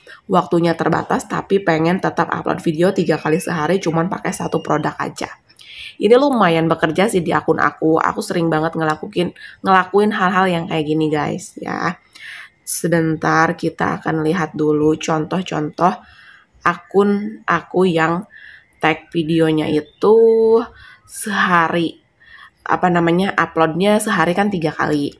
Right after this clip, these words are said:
Tapi itu-itu aja gitu. Nah, kebetulan aku baru tiga hari nih buka akun baru. Nanti aku bakalan share beberapa akun yang memang tag videonya itu sama.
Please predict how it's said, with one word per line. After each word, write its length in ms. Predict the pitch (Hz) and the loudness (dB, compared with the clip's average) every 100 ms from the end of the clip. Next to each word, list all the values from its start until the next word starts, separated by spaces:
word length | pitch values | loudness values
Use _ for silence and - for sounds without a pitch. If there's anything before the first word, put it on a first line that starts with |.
| _ - - - | _ -20 -20 -6
Tapi 380 | 175 - 277 | -4 -2 -2
itu-itu 320 | 269 220 220 - | 0 -2 0 0
aja 460 | 285 - 208 190 175 | 0 0 0 2 0
gitu. 400 | 151 - - _ _ - - - | -4 -6 -10 _ _ -20 -20 -6
Nah, 160 | 165 165 | -2 -2
kebetulan 560 | 180 160 180 180 208 - | -2 0 2 4 2 0
aku 320 | 190 226 226 | -4 2 2
baru 240 | 185 196 | 4 2
tiga 400 | 202 165 185 165 | 0 0 2 2
hari 240 | 156 160 175 | 2 0 0
nih 240 | 165 202 | -2 -2
buka 400 | 156 151 - 156 | -6 -4 -4 -2
akun 160 | 175 156 | -2 -2
baru. 400 | 151 151 151 - - - - - - | -2 -2 -2 -4 -10 -20 -20 -20 -8
Nanti 240 | 190 208 240 | -2 2 2
aku 160 | 269 | 2
bakalan 320 | 208 180 175 | 2 4 2
share 240 | 208 214 190 | 2 0 0
beberapa 320 | 165 165 165 - 165 | 2 0 0 -2 -2
akun 320 | - 185 190 | -2 -2 0
yang 320 | 180 170 165 | 0 -2 -2
memang 560 | 160 160 170 202 208 - - - | -2 0 2 2 0 -8 -20 -4
tag 160 | 214 - | -4 0
videonya 480 | 214 190 196 190 - | 0 4 4 2 0
itu 160 | 196 269 | -2 -4
sama. 560 | - 247 254 226 - | -4 -2 0 0 -2